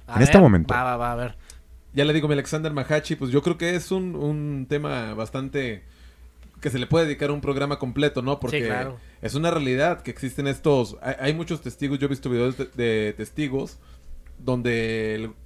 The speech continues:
Speaker 3: sale ya un viejito, ¿no? Una persona dice, "No, a mí me callaron durante un tiempo, yo trabajaba en tal hotel y vi ciertas cosas, este, y estos güeyes llegaron a callarme, me hacían la vida
Speaker 1: Ujú.
Speaker 3: imposible,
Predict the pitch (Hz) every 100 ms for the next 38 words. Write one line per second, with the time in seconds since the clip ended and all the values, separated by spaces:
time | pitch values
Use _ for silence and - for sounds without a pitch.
0 | - - - - - 135 127 123 127 131
1 | 123 135 131 113 113 123 117 107 120 120
2 | 113 110 135 135 120 135 135 117 117 139
3 | 135 117 110 127 139 135 131 139 135 -
4 | - - 110 123 120 131 123 127 131 131
5 | 127 143 139 143 143 - 117 113 110 110
6 | 110 110 107 120 135 127 123 131 156 143
7 | 147 139 139 - - - - - - -
8 | - 107 104 - - 110 104 104 104 101
9 | 113 113 120 123 127 123 117 127 127 127
10 | 147 190 156 127 110 110 120 123 131 147
11 | 160 147 147 139 139 139 139